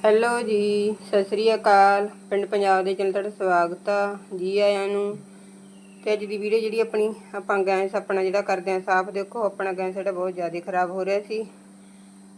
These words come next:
ਤੇ ਇਹਦੇ ਉੱਪਰ ਚਾਹ ਦੁੱਧ ਆਪਣਾ ਨਿਕਲ ਜਾਂਦਾ, ਜਿਹੜਾ ਮੱਚ ਜਾਂਦਾ, ਸੜ ਜਾਂਦਾ ਤੇ ਇਹਦੇ ਉੱਪਰ ਆਪਣਾ ਗੈਸ ਜਿਹੜਾ ਬਹੁਤ ਜ਼ਿਆਦਾ ਖਰਾਬ ਹੋ ਰਿਹਾ ਗਾ। ਤੇ ਇਹਨੂੰ ਆਪਾਂ ਕਰਦੇ ਆਂ ਸਾਫ਼ ਤੇ ਤੁਹਾਡੇ ਨਾਲ ਵੀਡੀਓ ਜਿਹੜੀ ਕਰਦੇ ਆਂ ਸ਼ੇਅਰ।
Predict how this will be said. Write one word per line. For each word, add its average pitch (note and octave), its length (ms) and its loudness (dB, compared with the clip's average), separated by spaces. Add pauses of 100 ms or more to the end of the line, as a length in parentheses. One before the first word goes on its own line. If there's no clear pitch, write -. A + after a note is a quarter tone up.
(180)
ਤੇ G3+ 120 -2 (540)
ਇਹਦੇ G#3 140 -2
ਉੱਪਰ G#3 220 -4
ਚਾਹ G3+ 260 0
ਦੁੱਧ G3+ 220 -4
ਆਪਣਾ G#3 240 -4
ਨਿਕਲ G3 300 -2
ਜਾਂਦਾ, G3+ 200 -2
ਜਿਹੜਾ G3 120 -4
ਮੱਚ F#3+ 280 -4
ਜਾਂਦਾ, F#3 260 0
ਸੜ F#3 220 -4
ਜਾਂਦਾ F3+ 300 0
ਤੇ F3 100 -6
ਇਹਦੇ F#3+ 100 -4
ਉੱਪਰ F#3+ 200 -6
ਆਪਣਾ F#3 220 -2
ਗੈਸ F#3 200 -2
ਜਿਹੜਾ F#3+ 180 -4
ਬਹੁਤ F#3 200 -2
ਜ਼ਿਆਦਾ F3 260 -4
ਖਰਾਬ F3 320 -4
ਹੋ F#3 140 -4
ਰਿਹਾ F#3+ 140 0
ਗਾ। G3+ 200 -4 (240)
ਤੇ G3 100 -4
ਇਹਨੂੰ G#3 160 -2
ਆਪਾਂ G3 180 -4
ਕਰਦੇ F#3 300 -2
ਆਂ F#3 160 -4
ਸਾਫ਼ F3 340 -2 (260)
ਤੇ G3 80 -8
ਤੁਹਾਡੇ G3 280 -4
ਨਾਲ F#3 100 2
ਵੀਡੀਓ F#3 320 0
ਜਿਹੜੀ F#3+ 280 -2
ਕਰਦੇ F#3 300 -6
ਆਂ F#3 140 -4
ਸ਼ੇਅਰ। G3 420 -2